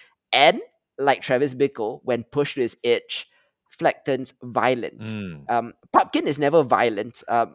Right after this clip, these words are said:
Speaker 1: the gun he and Marsha threaten Langford with isn't real, but the potential for it hangs over all his actions,
Speaker 2: Yeah.
Speaker 1: you know, especially as they grow increasingly unhinged,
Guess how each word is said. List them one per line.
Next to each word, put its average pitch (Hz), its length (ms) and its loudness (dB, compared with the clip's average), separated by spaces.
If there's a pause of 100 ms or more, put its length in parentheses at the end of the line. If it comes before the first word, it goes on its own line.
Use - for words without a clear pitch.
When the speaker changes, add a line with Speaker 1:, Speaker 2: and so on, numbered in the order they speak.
Speaker 1:
the 139 140 -4
gun 175 300 2
he 170 240 -6
and 123 100 -2
Marsha 120 260 -4
threaten 123 260 -6
Langford 110 300 -8
with 117 240 -8
isn't 127 340 -2
real, 107 280 -4
but 113 320 0 (280)
the 135 100 -2
potential 139 640 -2
for 135 240 2
it - 80 -4
hangs 123 320 -2
over 117 160 -8
all 110 160 -4
his 104 120 -8
actions, - 340 -8
Speaker 2:
Yeah. 82 100 6 (100)
Speaker 1:
you 76 80 -20
know, - 80 -20 (400)
especially 131 400 -2
as 120 80 -2
they 123 120 -4
grow 127 180 -4
increasingly 127 640 -8
unhinged, 104 420 -8